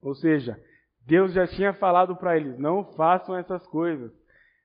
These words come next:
Não adorem outros deuses, não adorem os ídolos dos seus corações, não adorem os ídolos das suas vidas, da sua vida. Adore somente a mim, o seu Deus, o único Deus que te tirou da terra do Egito,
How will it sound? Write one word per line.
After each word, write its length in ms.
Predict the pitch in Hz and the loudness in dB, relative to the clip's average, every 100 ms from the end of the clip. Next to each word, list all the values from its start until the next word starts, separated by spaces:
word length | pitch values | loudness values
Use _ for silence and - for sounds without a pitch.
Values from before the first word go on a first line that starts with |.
| _ - | _ -4
Não 280 | 135 202 | 0 4
adorem 500 | 233 160 180 220 214 | 2 2 6 6 6
outros 320 | 208 202 196 151 | 2 0 -6 0
deuses, 380 | 170 185 160 | 2 2 -2
não 200 | 147 185 | -4 0
adorem 480 | 214 165 175 208 202 | 0 0 2 2 2
os 240 | 202 143 156 | -6 -8 -6
ídolos 440 | 214 214 202 185 | -6 -4 -6 -8
dos 160 | 190 - | -10 -8
seus 180 | 190 | -8
corações, 640 | - 196 185 - 170 185 151 | -6 -4 -4 -2 -2 0 0
não 160 | 185 | 0
adorem 380 | 208 180 202 208 | 0 2 2 2
os 240 | 202 151 165 | -4 -8 -6
ídolos 360 | 220 214 202 | -6 -6 -6
das 160 | 202 190 | -6 -6
suas 260 | 208 175 | -8 -8
vidas, 360 | 147 180 139 120 _ _ _ _ _ _ | -10 -10 -8 -12 _ _ _ _ _ _
da 100 | 135 | -14
sua 220 | 135 175 | -4 -4
vida. 380 | 147 175 180 139 | -4 -6 -2 0
Adore 600 | 131 131 151 175 190 165 - _ _ _ | 0 -2 -2 0 0 -2 -8 _ _ _
somente 480 | _ 147 151 165 165 | _ -8 -6 -8 -6
a 80 | 170 | -6
mim, 340 | 156 160 139 - _ _ _ | -4 -6 -6 -12 _ _ _
o 100 | - | -20
seu 280 | 131 175 180 | -6 -2 -2
Deus, 420 | 156 170 170 135 | 0 -2 -2 -4
o 80 | 151 | -4
único 380 | 196 220 - 202 | -4 -4 -6 -8
Deus 300 | 160 185 185 | 0 0 0
que 100 | - | -6
te 120 | 175 | -14
tirou 360 | - 196 175 208 | -12 -4 0 2
da 140 | 208 | 2
terra 240 | 208 190 185 | 0 -2 -2
do 120 | 196 | -2
Egito, 540 | 170 147 190 - 123 | -4 -8 -10 -10 -14